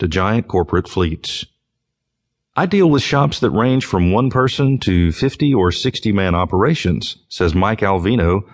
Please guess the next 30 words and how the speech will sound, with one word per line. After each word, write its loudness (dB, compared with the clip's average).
of -4
D 0
G -2
Towing 0
Equipment -2
and -2
Service. -4
The 2
New 2
York-based 0
company 0
spent -2
more 2
than 2
three 0
decades 0
in 2
towing 2
and 2
automotive 0
repair 0
before 2
becoming 0
a 2
distributor 0
for -2
dynamic 0
wheel 2
lift 0
trucks. -6